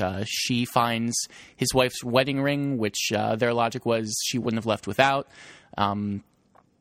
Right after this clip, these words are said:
the police show up in the apartment. You have no idea what's gonna happen 'cause you can't hear any of it. In a way, that's realistic, but there's a lot more staginess to this scene, like I talked about in the first half of the episode.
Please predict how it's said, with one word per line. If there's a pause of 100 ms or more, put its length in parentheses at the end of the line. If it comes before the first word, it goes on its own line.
(220)
the
police
show
up
in
the
apartment.
You
have
no
idea
what's
gonna
happen
'cause
you
can't
hear
any
of
it.
In
a
way,
that's
realistic,
but
there's (120)
a
lot
more
staginess (260)
to
this
scene,
like
I
talked
about
in
the
first
half
of
the
episode.